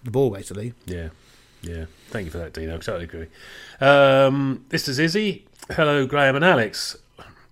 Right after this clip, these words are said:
Speaker 2: What to make of Tan? That dreadful match with Cambridge, followed by a really good showing against Burnley. So which team do you think McKenna will field on Saturday? The one that played Cambridge or the one that played Burnley?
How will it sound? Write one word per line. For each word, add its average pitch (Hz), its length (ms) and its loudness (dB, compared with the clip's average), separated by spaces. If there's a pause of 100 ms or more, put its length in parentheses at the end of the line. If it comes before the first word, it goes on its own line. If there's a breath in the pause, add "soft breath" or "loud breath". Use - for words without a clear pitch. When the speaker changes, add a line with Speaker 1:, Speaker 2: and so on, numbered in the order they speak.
Speaker 2:
What 175 240 -2
to - 80 -8
make 143 240 -2
of 123 120 -12
Tan? 95 320 -6
That 135 200 -4
dreadful 156 360 -2
match 131 240 -4
with - 140 -14
Cambridge, 113 440 -6
followed 120 220 -4
by 113 140 -4
a 113 40 -2
really 131 400 -2
good 117 200 -8
showing 104 320 -6
against 104 360 -8
Burnley. 113 420 -4 (840 loud breath)
So 135 180 0
which 147 200 -4
team 139 200 -2
do 131 80 -6
you 131 40 -6
think 123 200 -6
McKenna 123 360 -6
will 120 120 -4
field 120 300 -8
on 117 120 -6
Saturday? 98 580 -10 (140)
The 92 80 -14
one 123 180 -6
that 120 140 -8
played 101 240 -10
Cambridge 107 680 -10
or 101 120 -12
the 95 100 -12
one 92 200 -10
that 90 100 -18
played 104 280 -12
Burnley? 110 520 -4